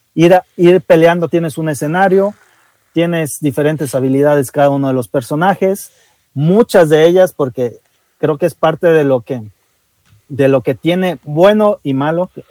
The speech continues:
que ahorita lo vamos a ver, es que tienen, tienen habila-, habilidades muy diferentes, cada uno de los personajes. Entonces, sí tienes como que balancear un poco el,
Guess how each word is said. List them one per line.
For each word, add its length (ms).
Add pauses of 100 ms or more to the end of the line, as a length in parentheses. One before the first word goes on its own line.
(140)
que 60
ahorita 260
lo 60
vamos 300
a 60
ver, 200 (260)
es 120
que 140
tienen, 600
tienen 240
habila-, 460
habilidades 640
muy 160
diferentes, 640 (680)
cada 220
uno 160
de 60
los 140
personajes. 560
Entonces, 540 (260)
sí 180
tienes 300
como 340
que 280 (480)
balancear 640
un 140
poco 420
el, 180